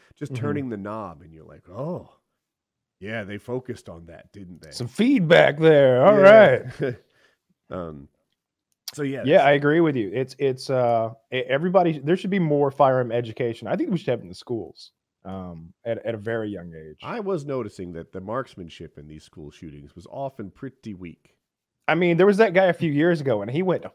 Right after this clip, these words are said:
Speaker 2: fucking town, but I think he got his education outside of the school.
Speaker 1: Are you thinking of the New Zealand guy?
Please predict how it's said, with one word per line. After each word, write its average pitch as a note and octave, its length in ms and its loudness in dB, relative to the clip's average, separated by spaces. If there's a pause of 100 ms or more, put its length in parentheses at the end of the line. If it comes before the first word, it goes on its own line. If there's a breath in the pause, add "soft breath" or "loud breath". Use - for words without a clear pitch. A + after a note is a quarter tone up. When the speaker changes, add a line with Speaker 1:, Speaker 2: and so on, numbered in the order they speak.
(140)
Speaker 2:
fucking B2 440 -2
town, G#2+ 500 -8 (460)
but A#2+ 520 2 (320)
I B3 100 2
think A#3+ 160 -2
he G3 100 0
got F3 200 4
his D#3 160 0
education B2+ 500 -4 (100)
outside C3 580 0
of G2 120 -8
the G2 80 -12
school. - 240 -12
Speaker 1:
Are C#3 60 -6
you E3 80 -6
thinking E3 260 -8
of C#3+ 80 -10
the C#3 60 -10
New A#2+ 140 -8
Zealand A2+ 380 -10
guy? B2+ 280 -14